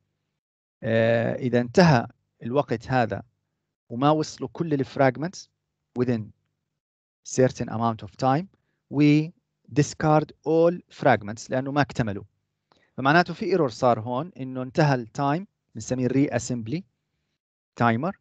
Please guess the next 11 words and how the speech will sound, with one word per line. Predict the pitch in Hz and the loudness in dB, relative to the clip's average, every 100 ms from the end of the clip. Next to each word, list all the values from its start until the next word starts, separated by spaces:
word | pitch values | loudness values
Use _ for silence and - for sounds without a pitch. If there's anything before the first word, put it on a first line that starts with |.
| _ _ _ _ _ _ _ | _ _ _ _ _ _ _
وما | 139 160 165 156 _ - 160 | 4 6 6 2 _ 2 4
وصل | 175 151 - 143 147 _ _ _ _ | 4 2 -2 -4 -6 _ _ _ _
كل | - 156 135 | -6 -2 2
ال، | 127 123 | 0 0
ال، | 117 117 113 110 107 | -2 -2 -4 -6 -8
ال | 104 | -8
fragments. | - 120 101 98 - _ _ 135 | 2 2 2 -6 -14 _ _ 0
Again, | 147 180 131 - _ | 4 4 2 -4 _
we | 117 127 117 | -6 -6 0
drop | 139 143 123 | 2 2 0
the | 120 113 107 98 | 0 2 0 -4